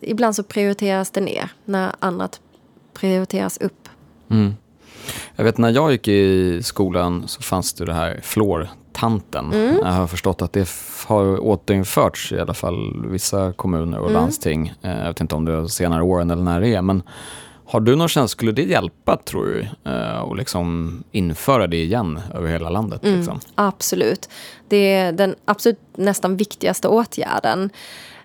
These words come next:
Speaker 1: Ehm, jag tycker att fluortanten kan vara en flåman eller en
Speaker 2: Ja,
Speaker 1: flårgubbe.
Speaker 2: ja.
Speaker 1: Eh, sen tycker jag att, eh, <laughs> flårtanten behöver inte vara tandläkare eller tandhygienist eller tandsköterska,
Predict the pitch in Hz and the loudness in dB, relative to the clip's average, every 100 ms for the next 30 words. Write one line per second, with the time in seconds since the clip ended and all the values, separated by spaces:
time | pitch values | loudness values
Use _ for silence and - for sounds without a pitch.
0 | - 202 190 185 180 180 180 180 180 - | -2 0 2 2 0 0 0 0 -2 -8
1 | _ _ 202 220 - 262 - 202 202 - | _ _ -2 0 0 0 2 0 0 0
2 | 240 262 262 - 214 202 208 196 190 190 | 4 4 2 -2 -2 0 0 0 0 0
3 | 185 - _ - 240 208 196 - 185 180 | -4 -8 _ -2 0 4 2 2 0 -2
4 | - 165 165 - 320 254 254 - 180 180 | 0 0 2 0 2 2 2 4 4 4
5 | 208 381 - - - - 214 196 202 254 | 4 2 -4 -12 -8 0 4 4 6 6
6 | 277 233 233 214 165 208 180 208 202 190 | 6 6 6 6 4 4 6 4 4 2
7 | 185 175 - - - 226 226 226 208 196 | 2 0 -6 -14 4 6 6 4 0 2
8 | - 190 185 185 - - - 202 202 214 | 2 2 2 -2 -4 -8 -2 2 4 4
9 | 220 202 190 196 180 180 - 214 220 208 | 4 2 4 6 6 2 -2 -2 0 2
10 | 185 185 - - 180 175 196 196 202 180 | 2 2 0 0 0 2 0 2 2 2
11 | 180 175 180 185 - 196 214 226 233 233 | 0 0 -2 -2 0 2 4 2 2 0
12 | 220 - - - - - | 0 -2 -2 -8 -4 -4